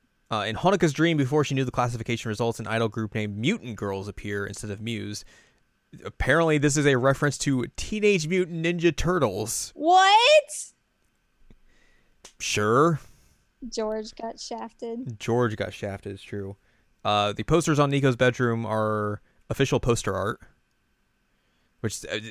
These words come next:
Speaker 1: like, one of them is literally the same poster that Chica has in Sunshine.
Speaker 2: Oh, nice. Except for, you know, with
Speaker 1: Yeah.
Speaker 2: Nico in, <laughs> in the front.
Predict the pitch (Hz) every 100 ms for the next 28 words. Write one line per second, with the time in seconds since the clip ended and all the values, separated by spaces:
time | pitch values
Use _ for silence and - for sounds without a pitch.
0 | 92 120 113 127 147 135 131 123 113 120
1 | 120 113 107 113 117 113 113 104 101 -
2 | 113 95 101 - - - - - 90 -
3 | - 117 - _ _ _ 349 381 359 214
4 | - - 254 233 220 202 196 196 190 196
5 | - 208 - 131 98 - 98 214 240 269
6 | 269 349 339 302 269 240 226 247